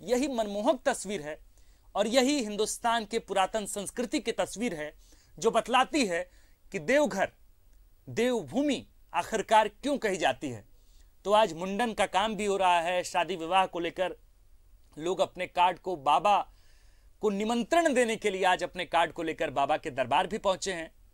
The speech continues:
कई ऐसे भी लोग हैं जो आज बाबा के चरण स्पर्श कर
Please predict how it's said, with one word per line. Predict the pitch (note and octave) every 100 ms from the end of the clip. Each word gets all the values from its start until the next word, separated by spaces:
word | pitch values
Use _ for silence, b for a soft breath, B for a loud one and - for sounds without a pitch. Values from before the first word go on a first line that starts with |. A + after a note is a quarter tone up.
| - _ -
कई | E3
ऐसे | F3 F3 C#4
भी | G#3
लोग | G#3 F3
हैं | F3+ G3+
जो | E3+
आज | F3 F#3+ F#3+ - b b b
बाबा | B2 F#3+ A3 A3+ B3+
के | - G#3+ G#3+ G3+ - - - - - _ - - -
चरण | C4 C#4+ C#4+
स्पर्श | A#3+ - C4 C4+ -
कर | A#3 A3+